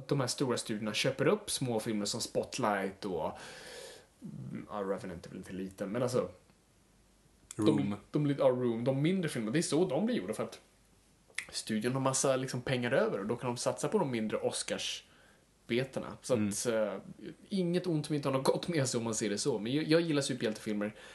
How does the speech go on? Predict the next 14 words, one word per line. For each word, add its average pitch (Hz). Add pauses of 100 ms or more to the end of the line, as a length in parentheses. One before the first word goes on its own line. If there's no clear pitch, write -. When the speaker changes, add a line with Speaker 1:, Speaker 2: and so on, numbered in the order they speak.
(200)
Speaker 1:
Jag 131
tycker 127
inte 113
det 104
är -
samma 95
story, 95
för 107
jag 110
tycker 110
inte, 90 (520)
eh, 87
Captain 107
America, 87